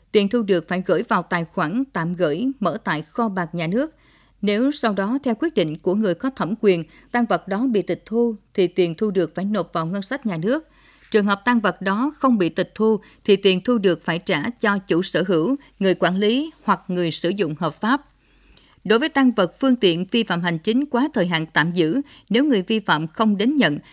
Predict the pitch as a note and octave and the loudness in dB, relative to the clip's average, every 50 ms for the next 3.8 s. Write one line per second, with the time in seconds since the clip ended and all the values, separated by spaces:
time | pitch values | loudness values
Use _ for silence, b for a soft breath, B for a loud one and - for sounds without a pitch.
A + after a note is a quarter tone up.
0 | B B B G#3 G#3 G3 - B3 A#3+ A#3 A#3+ A#3+ B3 C#4 C4+ A#3+ A#3 G#3+ G#3 G3 | B B B 0 0 2 0 -2 0 0 0 0 0 0 0 0 0 -2 -2 -2
1 | - B3 B3 A#3+ G#3+ G#3 G#3+ B3 C#4+ D#4+ D4 - _ - - F#3+ F3+ - - - | -2 -2 -2 0 0 -2 0 -2 -2 -2 -6 -12 _ 0 0 0 0 0 -2 -2
2 | G3+ F3 E3 F3 F3+ E3+ - - - A#3+ A#3 G#3+ - D4+ D#4+ - - F3 E3+ E3+ | 0 0 0 -2 -2 -4 -4 -4 -2 -2 0 0 0 -2 -2 0 0 -2 0 0
3 | F#3 E3+ E3 - F3+ F3 E3 D#3+ F#3+ G#3+ G3+ G3 F#3 D#3 D3+ | 0 0 0 0 0 0 0 0 0 -2 0 2 2 0 0